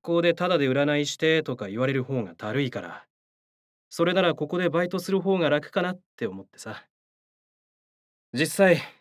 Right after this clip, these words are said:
そこそこ稼げるし、持て余した力使えるってのも悪くないし。いやあ、いいバイト見つかってよかったわ。楽天的？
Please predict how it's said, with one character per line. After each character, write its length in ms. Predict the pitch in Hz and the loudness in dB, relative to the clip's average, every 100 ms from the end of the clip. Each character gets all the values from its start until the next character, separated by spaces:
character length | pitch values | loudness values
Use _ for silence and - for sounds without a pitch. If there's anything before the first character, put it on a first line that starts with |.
| - | -12
そ 200 | - 147 | -6 -4
こ 120 | 185 | -2
そ 120 | 170 | -2
こ 140 | 131 120 | -2 -2
稼 320 | 139 147 170 | -4 -2 0
げ 80 | 165 | 0
る 80 | |
し、 260 | 143 135 107 - _ _ _ _ _ _ _ - | 0 -2 -4 -8 _ _ _ _ _ _ _ -6
持 140 | 143 | -4
て 160 | 151 196 | 2 4
余 200 | 208 220 | 4 2
し 60 | - | 0
た 140 | 156 | -2
力 320 | - - 127 | -2 0 0
使 280 | 127 - 160 | 0 -2 2
え 60 | 160 | 2
る 80 | |
っ 40 | 170 | 0
て 200 | - 131 | -2 -2
の 80 | 107 | -2
も 180 | 95 95 | -4 -6
悪 200 | 123 143 | -6 -4
く 80 | |
な 100 | 107 | -6
い 60 | 110 | -6
し。 260 | - 127 185 _ _ _ _ _ _ _ _ _ _ - | -6 -8 -8 _ _ _ _ _ _ _ _ _ _ -20
い 140 | 90 | -16
や 420 | 92 107 147 185 | -12 -10 -6 -6
あ、 120 | 147 _ _ _ - _ _ - | -8 _ _ _ -20 _ _ -4
い 280 | 175 185 170 | 0 2 2
い 40 | |
バ 160 | 139 151 | 2 0
イ 80 | 165 | 0
ト 120 | 175 | -2
見 120 | 170 | -2
つ 100 | - | -2
か 60 | 196 | -6
っ 40 | |
て 140 | 196 | -2
よ 100 | 196 | -2
か 100 | 240 | 0
っ 20 | 285 | -4
た 220 | - 180 | 0 2
わ。 280 | 117 87 - - - _ _ _ _ _ _ _ _ _ _ _ _ _ _ _ _ _ _ _ _ _ _ _ _ _ | 2 -2 -10 -14 -18 _ _ _ _ _ _ _ _ _ _ _ _ _ _ _ _ _ _ _ _ _ _ _ _ _
楽 280 | 101 95 - | -14 -14 -8
天 240 | 190 214 | -4 -4
的？ 480 | 220 214 214 233 330 | -4 -6 -4 -4 -6